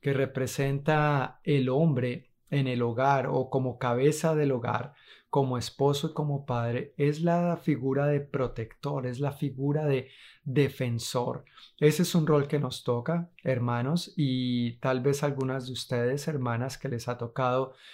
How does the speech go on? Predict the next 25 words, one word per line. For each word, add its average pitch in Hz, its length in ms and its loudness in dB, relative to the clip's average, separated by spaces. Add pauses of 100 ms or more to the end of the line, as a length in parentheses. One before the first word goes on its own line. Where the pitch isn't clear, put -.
(300)
por 139 160 0
circunstancias 131 720 -2
de 139 80 2
la 131 140 2
vida 123 280 0
ser 127 240 -2
papá 131 460 0
y 143 140 4
mamá 120 400 0
al 190 100 4
mismo 131 340 -2
tiempo, 127 400 -6
pues 143 220 -8
a 143 40 -10
ustedes 120 440 -4
también 120 300 -2
les 117 160 -6
corresponde 123 720 -4
esto 127 240 -4
y 147 40 0
Dios 156 220 0
les 175 160 2
da 131 100 -4
la 120 140 -2
gracia 117 480 -6